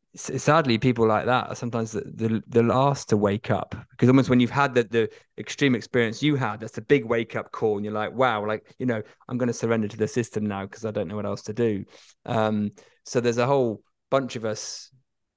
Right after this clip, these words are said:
you know, where we're just sort of in the middle meh of life, if you wanna call it. And to me, it's about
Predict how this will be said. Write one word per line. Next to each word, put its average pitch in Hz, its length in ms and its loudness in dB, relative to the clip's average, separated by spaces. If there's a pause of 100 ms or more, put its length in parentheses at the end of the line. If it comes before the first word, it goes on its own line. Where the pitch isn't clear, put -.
(960)
you 131 80 2
know, 110 200 2
where 110 240 0
we're 110 120 4
just 120 220 -6
sort 123 120 0
of 113 80 0
in 113 160 0
the 110 80 0
middle 110 320 2
meh 113 640 2
of 104 200 -10
life, 98 420 -6
if 104 100 -10
you 110 60 -2
wanna 101 160 -2
call 104 300 4
it. - 140 -8
And 104 240 -8 (760)
to 123 120 -2
me, 127 200 6
it's - 140 -4
about 107 340 -2